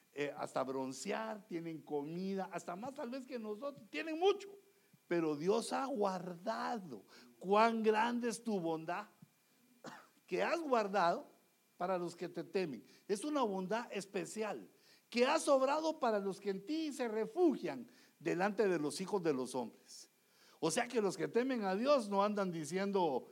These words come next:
eh, no andan escondiéndose que son cristianos. "¿Y usted qué hace, eh, el viernes?".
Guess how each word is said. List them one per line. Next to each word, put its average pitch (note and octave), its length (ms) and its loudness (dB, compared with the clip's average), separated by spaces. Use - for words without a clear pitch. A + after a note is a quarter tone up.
eh, D3 180 -10
no D#3+ 140 0
andan F#3+ 260 0
escondiéndose D3 760 -4
que B2 120 -4
son D#3 160 -6
cristianos. D3+ 640 -8
"¿Y D#3+ 80 2
usted A3 460 -2
qué A3 120 -2
hace, B3 300 0
eh, D#3+ 600 -2
el E3 120 0
viernes?". F#3+ 480 2